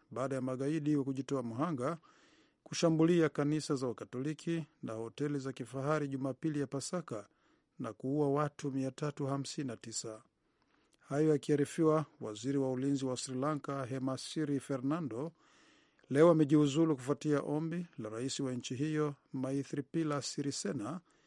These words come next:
ambaye alimtaka ajiuzulu kwa kushindwa kuchukua hatua za kuzuia mashambulizi ya Jumapili kutokea.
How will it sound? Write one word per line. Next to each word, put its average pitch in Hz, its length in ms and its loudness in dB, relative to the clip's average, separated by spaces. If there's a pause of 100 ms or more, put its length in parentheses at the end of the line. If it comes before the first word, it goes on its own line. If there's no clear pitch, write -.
(260)
ambaye 117 280 -2
alimtaka 139 560 0
ajiuzulu 123 680 -2 (540)
kwa 117 100 -8
kushindwa 143 480 0
kuchukua 139 420 -2
hatua 143 420 0
za 135 140 -4
kuzuia 143 600 -2 (180)
mashambulizi 143 680 -2
ya 139 60 0
Jumapili 135 720 -4
kutokea. 107 720 -8